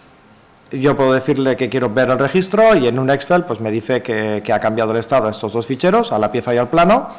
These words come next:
y además tengo activo lo del ciclo de vida para que lo mueva de carpeta, lo ha movido a la carpeta de aprobados.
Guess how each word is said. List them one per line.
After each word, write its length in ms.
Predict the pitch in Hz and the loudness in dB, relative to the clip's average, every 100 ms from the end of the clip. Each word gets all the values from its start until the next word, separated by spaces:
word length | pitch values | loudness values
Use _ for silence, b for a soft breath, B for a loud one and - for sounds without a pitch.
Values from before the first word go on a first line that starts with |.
| B B | B B
y 140 | 139 135 | 2 4
además 460 | 123 139 160 165 - - | 4 4 2 2 -6 -4
tengo 560 | 135 139 131 131 - - | 0 4 4 2 -6 -6
activo 400 | 127 - 160 131 | -6 2 2 4
lo 140 | 110 110 | 2 0
del 100 | 107 | -2
ciclo 320 | 139 143 139 | -2 2 2
de 100 | 147 | 4
vida 260 | 170 185 | 4 4
para 180 | 156 113 | 2 -2
que 80 | 123 | -2
lo 80 | 117 | 0
mueva 240 | 135 131 | 2 2
de 80 | 113 | 2
carpeta, 360 | 107 107 113 104 | 0 -2 -2 0
lo 60 | 120 | 0
ha 40 | |
movido 300 | 127 135 135 | 2 2 2
a 20 | |
la 80 | 120 | 2
carpeta 300 | 113 110 123 | 0 -2 0
de 60 | 117 | 0
aprobados. 500 | 107 110 87 - | 2 0 -2 -8